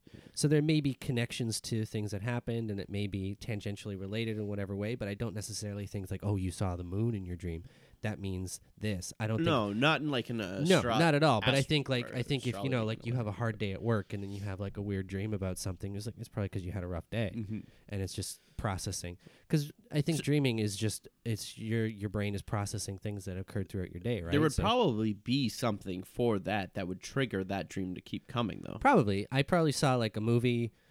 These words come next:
Speaker 1: or something on T V, or maybe I just saw a scary image, or maybe I kept seeing, like, a Medieval Times commercial and I really wanted to go.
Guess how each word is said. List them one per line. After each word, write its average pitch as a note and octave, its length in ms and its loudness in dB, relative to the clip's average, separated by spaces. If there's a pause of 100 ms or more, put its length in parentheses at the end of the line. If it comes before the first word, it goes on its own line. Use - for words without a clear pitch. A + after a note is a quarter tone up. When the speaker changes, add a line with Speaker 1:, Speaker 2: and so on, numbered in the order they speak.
(140)
Speaker 1:
or A2 160 -4
something A2+ 320 -4
on G2+ 100 -2
T A2 220 -4
V, G#2+ 400 0
or G#2 180 -4
maybe G#2+ 220 2
I G#2 80 -2
just - 220 -8
saw F#2+ 160 -4
a F#2 40 -6
scary G#2 440 -4
image, G#2 360 -6
or F#2 160 -6 (320)
maybe A2+ 240 2
I G#2+ 80 2
kept - 200 -8
seeing, G#2+ 280 0
like, G#2 160 -2
a F#2+ 40 -4
Medieval G2 340 -4
Times G2 340 -4
commercial F#2+ 560 -2
and F#2 80 -4
I E2 60 -6
really G2 260 -2
wanted F#2 260 -4
to F#2 40 -10
go. F#2 460 -4